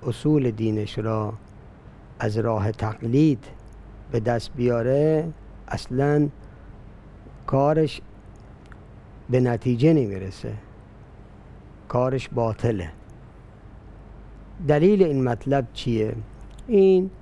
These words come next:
وابسته است به شناختن ماهیت تقلید. اگر حقیقت تقلید بر ما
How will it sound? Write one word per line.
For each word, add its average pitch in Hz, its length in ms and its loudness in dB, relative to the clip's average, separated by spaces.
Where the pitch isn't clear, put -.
وابسته 135 560 2
است 156 240 0
به 165 240 4
شناختن 147 1040 2
ماهیت 127 1000 2
تقلید. 110 640 -4
اگر 117 400 0
حقیقت 123 680 0
تقلید 120 680 -2
بر 113 160 0
ما 117 420 0